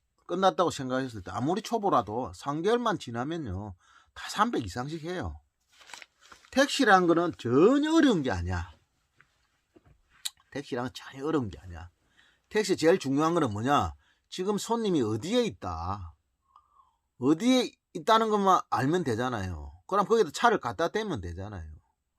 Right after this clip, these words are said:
그러면 손님이 항상 또 어디에 있는 건 아니잖아. 시간대별로. 그래서 일차가 좋다는 거죠. 손님이 항상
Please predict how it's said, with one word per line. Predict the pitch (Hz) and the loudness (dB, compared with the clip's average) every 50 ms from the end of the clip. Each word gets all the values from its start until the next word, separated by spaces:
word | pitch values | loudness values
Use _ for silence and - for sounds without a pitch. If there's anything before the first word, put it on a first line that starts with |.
| _ _ _ _ _ _ _ _ _ _ | _ _ _ _ _ _ _ _ _ _
그러면 | - 180 202 202 190 | -8 -4 -2 -2 -2
손님이 | 160 - 220 254 254 233 202 - | -2 0 -2 -2 0 -2 -4 -4
항상 | - - 202 220 214 233 240 226 - | -6 -8 -8 -2 2 2 2 2 2
또 | 196 190 175 151 139 120 - _ - - - - _ | 2 4 4 4 2 0 -2 _ -20 -20 -20 -10 _
어디에 | - 202 202 180 180 | 2 2 4 4 4
있는 | 151 139 147 165 190 | 4 4 4 2 2
건 | 208 233 214 | 2 2 2
아니잖아. | 156 104 95 95 90 113 113 117 104 87 80 78 78 - | 2 0 0 -4 -6 -6 -6 -6 -6 -8 -8 -10 -14 -16
시간대별로. | - - - 160 151 180 196 202 185 226 220 202 165 135 98 90 82 71 - - _ _ _ _ _ _ _ _ _ _ _ _ _ _ _ - | -12 -6 -2 4 8 8 8 8 6 4 2 4 2 0 -2 -2 -6 -10 -14 -20 _ _ _ _ _ _ _ _ _ _ _ _ _ _ _ 2
그래서 | - 208 269 254 - 208 | 4 6 6 6 4 2
일차가 | 220 226 - 220 208 185 170 | -2 0 2 4 4 4 4
좋다는 | - 120 101 - 123 110 113 110 | 2 -2 -6 -6 -8 -8 -8 -6
거죠. | 110 98 90 82 82 82 82 85 82 78 80 87 90 - - - - _ _ _ _ _ _ | -8 -8 -8 -10 -12 -14 -14 -14 -14 -14 -16 -16 -18 -20 -20 -20 -20 _ _ _ _ _ _
손님이 | - - 160 160 147 127 131 | -14 -10 -8 -6 -6 -6 -8
항상 | - - - 156 180 185 170 202 202 202 190 | -10 -12 -10 -8 -6 -2 0 0 0 0 -2